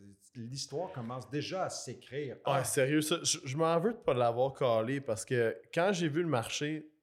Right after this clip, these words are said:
Speaker 2: dimanche, euh, sur les futures ouvrir à, se-, à cinq heures, j'ai vu que le, le, le S and P, il a, il a droppé d'une shot parce que les sanctions s'en venaient sur le pétrole russe. J'ai fait comme, « Fuck », c'était évident que ça s'en venait.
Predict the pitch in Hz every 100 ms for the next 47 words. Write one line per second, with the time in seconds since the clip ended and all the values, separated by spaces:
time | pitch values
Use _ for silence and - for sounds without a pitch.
0 | _ _ _ - 127 127 143 147 123 107
1 | - 117 110 117 107 - 131 127 107 101
2 | 113 123 101 98 104 - - 107 98 110
3 | 123 135 - _ _ _ _ _ _ _
4 | 101 117 123 170 147 127 117 110 107 110
5 | 117 - 117 117 170 135 107 107 104 104
6 | 127 120 139 - 170 143 110 - 160 175
7 | 170 - _ _ _ _ 120 - 151 156
8 | 135 117 127 113 - 139 143 143 131 107
9 | 104 123 139 117 107 101 101 90 123 143
10 | 123 101 147 175 - - _ _ _ _
11 | _ - 98 - 113 107 95 - - 127
12 | - - - 113 117 123 120 117 104 -
13 | 98 95 104 117